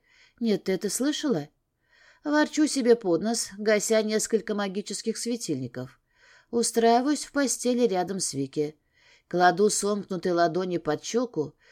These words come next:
наблюдая за прерывистым и частым дыханием дочки и незаметно для себя проваливаюсь в дремоту. Ночка выдается беспокойной.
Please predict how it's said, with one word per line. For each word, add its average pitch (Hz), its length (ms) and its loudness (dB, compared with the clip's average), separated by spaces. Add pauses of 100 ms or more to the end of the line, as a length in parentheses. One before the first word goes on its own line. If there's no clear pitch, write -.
(180)
наблюдая 240 600 2
за 233 360 4
прерывистым 220 760 4
и 208 40 -4
частым 214 460 -2
дыханием 208 500 -2
дочки 269 460 -4 (320)
и 302 100 -4
незаметно 233 720 2
для 226 180 4
себя 185 380 -2
проваливаюсь 185 760 -2
в 196 80 -10
дремоту. 139 640 -8 (720)
Ночка 208 580 -4
выдается 185 600 0
беспокойной. 139 880 -4